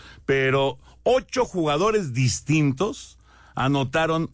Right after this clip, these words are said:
el día de ayer para los Raiders, ocho. Ocho jugadores. Fueron nueve touchdowns, dos de Trey Tucker y luego, eh, otros siete jugadores también aparecieron anotando. Realmente fue una cosa,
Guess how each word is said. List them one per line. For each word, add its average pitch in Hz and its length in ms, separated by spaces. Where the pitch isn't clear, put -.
el 113 160
día 123 140
de 120 80
ayer 113 260
para 95 200
los 82 160
Raiders, 78 500
ocho. - 400
Ocho 185 300
jugadores. 95 480
Fueron 160 260
nueve 233 220
touchdowns, 214 680
dos 185 300
de 175 100
Trey 170 200
Tucker 226 500
y 131 160
luego, 165 460
eh, 101 640
otros 139 360
siete 151 340
jugadores 123 440
también 123 260
aparecieron 113 580
anotando. 104 580
Realmente 147 440
fue 135 440
una 101 240
cosa, 120 460